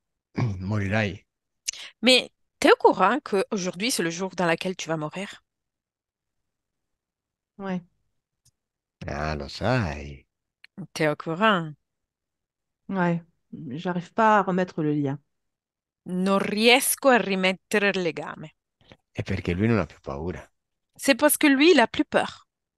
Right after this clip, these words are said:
Speaker 3: Il a plus rien.
Speaker 2: Non ha più niente.
Speaker 1: Non ha più la programmazione, quindi non deve
Speaker 3: Mm.
Speaker 1: obbedire così perché sì.
Speaker 2: Il a plus la programmation. Du coup,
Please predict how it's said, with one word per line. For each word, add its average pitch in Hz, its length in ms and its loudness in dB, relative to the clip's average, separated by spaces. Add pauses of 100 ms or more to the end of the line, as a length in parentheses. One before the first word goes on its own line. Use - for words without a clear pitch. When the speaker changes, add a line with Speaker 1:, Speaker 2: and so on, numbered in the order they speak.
(300)
Speaker 3:
Il 208 160 4
a 180 80 2
plus - 180 -4
rien. 196 400 2 (580)
Speaker 2:
Non 202 140 0
ha 202 60 2
più 220 100 -2
niente. 208 360 0 (760)
Speaker 1:
Non 92 180 2
ha 95 180 2
più 90 200 -4
la 87 140 0
programmazione, 90 920 -2
quindi 92 400 -2
non 92 200 -2
deve 95 200 0
Speaker 3:
Mm. - 0 -
Speaker 1:
obbedire 90 920 0 (760)
così 87 400 -4
perché - 440 -8
sì. - 300 -10 (1080)
Speaker 2:
Il 285 160 2
a 269 80 6
plus 285 200 0
la 262 140 6
programmation. 190 840 -6 (120)
Du 233 140 -8
coup, 320 360 0